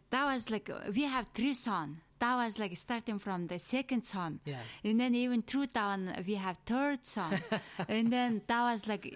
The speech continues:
Speaker 1: even strong hit me,
Speaker 2: Yeah.
Speaker 1: like, you know, it's, um, more I, like,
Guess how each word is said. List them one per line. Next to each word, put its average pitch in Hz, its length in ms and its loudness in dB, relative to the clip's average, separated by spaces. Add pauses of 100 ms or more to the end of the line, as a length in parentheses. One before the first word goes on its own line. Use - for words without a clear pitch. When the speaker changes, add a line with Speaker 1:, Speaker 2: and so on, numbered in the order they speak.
(200)
Speaker 1:
even 254 400 4
strong 247 440 0
hit - 420 0
me, 185 240 2
Speaker 2:
Yeah. 156 100 -6
Speaker 1:
like, 170 140 -2
you 185 100 0
know, 185 220 0 (440)
it's, - 120 -4
um, 208 180 0 (120)
more 247 260 4 (160)
I, 214 40 2
like, 208 300 -2